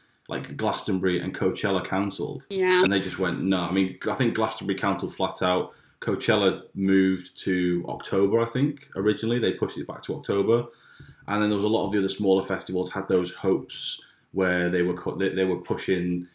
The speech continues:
Speaker 1: from early summertime to the autumn. I don't know how that would have played out either, because a festival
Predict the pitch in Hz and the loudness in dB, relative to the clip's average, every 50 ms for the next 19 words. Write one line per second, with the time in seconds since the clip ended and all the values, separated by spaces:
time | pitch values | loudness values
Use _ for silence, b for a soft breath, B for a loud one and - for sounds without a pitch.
0 | _ _ - - 92 87 - - 107 104 101 98 95 95 92 - - 107 95 95 | _ _ -6 -4 -4 -4 -2 0 2 2 4 4 4 2 2 0 0 0 0 0
1 | 90 87 - 95 90 87 87 87 85 87 87 87 - - 95 90 87 87 - 67 | 0 -2 -4 -4 -4 -2 -4 -2 -4 -4 -6 -6 -6 -2 0 2 2 2 2 2
2 | 67 - - 95 92 - 90 95 92 - - 101 95 104 - - 117 - 143 139 | 0 -2 -2 -2 -2 0 0 0 0 -2 -2 -4 -4 -4 -4 -6 0 2 4 4
3 | 127 127 110 - 82 92 95 - - - 92 92 98 107 - - 110 110 95 - | 4 4 2 0 0 -2 -2 -2 -2 -2 0 0 0 0 -2 -2 -2 -2 -2 -2
4 | - - - - 95 87 87 - - - _ _ _ _ _ _ _ _ - - | -4 -6 -4 -2 -2 -2 -2 -8 -12 -18 _ _ _ _ _ _ _ _ -18 -16
5 | - - 98 - - - 110 107 113 117 120 131 - | -8 -6 -6 -6 -4 -6 -2 2 2 2 2 0 -6